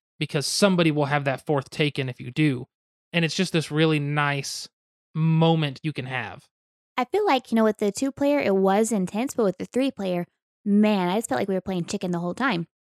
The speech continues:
Speaker 2: Because in the two-player, it's back and forth. Okay, I know that Delton just played his hand of cards a couple minutes ago, so he shouldn't have enough green cards to play green next round.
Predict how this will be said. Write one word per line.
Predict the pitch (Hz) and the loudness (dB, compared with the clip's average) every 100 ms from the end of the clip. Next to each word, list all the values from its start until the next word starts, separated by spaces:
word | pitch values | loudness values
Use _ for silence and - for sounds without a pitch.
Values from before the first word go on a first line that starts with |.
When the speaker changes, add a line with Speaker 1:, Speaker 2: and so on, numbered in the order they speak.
| _ _ _ _ _ _ _ | _ _ _ _ _ _ _
Speaker 2:
Because | 240 247 233 220 | -4 0 2 2
in | 208 | 0
the | 208 | -2
two-player, | 381 - 240 214 | -2 0 2 0
it's | - | 0
back | 202 208 | -2 -2
and | 202 | -6
forth. | 190 - _ _ _ _ _ _ _ _ _ | -8 -10 _ _ _ _ _ _ _ _ _
Okay, | 240 190 | -2 0
I | 170 | 0
know | 175 254 | 4 4
that | 285 233 | 4 4
Delton | 240 247 233 226 | 2 2 0 0
just | 226 - | 0 -2
played | 226 220 214 | -2 0 0
his | 214 214 | 0 -2
hand | 220 220 208 | 0 -2 -2
of | 208 | -2
cards | 208 196 196 | 0 0 0
a | 190 | -2
couple | 190 190 | -6 -2
minutes | 226 254 - | -2 -2 -4
ago, | 226 226 220 220 _ _ - | -2 -2 -2 -4 _ _ -4
so | 196 | 0
he | 190 226 | 0 0
shouldn't | - 233 226 220 | 0 0 0 -2
have | 202 202 202 196 220 _ _ | -2 0 2 0 -6 _ _
enough | 208 196 185 | -2 0 -2
green | - 185 185 | -4 -4 -4
cards | 180 185 - | -4 -6 -8
to | - | -10
play | - 175 175 | -8 -6 -2
green | 247 285 | 2 2
next | 180 - - | 0 -4 -14
round. | - 190 | -12 -14